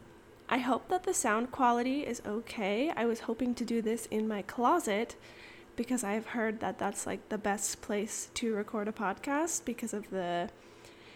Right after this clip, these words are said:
so it doesn't echo and everything, but my son and husband are <laughs> taking a nap in the bedroom, and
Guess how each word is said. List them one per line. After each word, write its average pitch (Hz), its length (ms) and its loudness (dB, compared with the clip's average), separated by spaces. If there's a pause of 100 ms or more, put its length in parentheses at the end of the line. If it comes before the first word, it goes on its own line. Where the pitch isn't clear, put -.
(440)
so 208 200 -2
it - 20 -2
doesn't 208 320 0
echo 294 400 4
and 320 140 4
everything, 320 580 2 (240)
but 220 420 6 (560)
my 226 200 -2
son 233 680 0 (400)
and 214 120 -2
husband 214 680 -2
are 208 140 -2
<laughs> - 0 -
taking 262 400 0
a 208 40 0
nap 214 440 2 (540)
in 220 160 -2
the 202 80 -4
bedroom, 214 720 0 (320)
and 202 680 0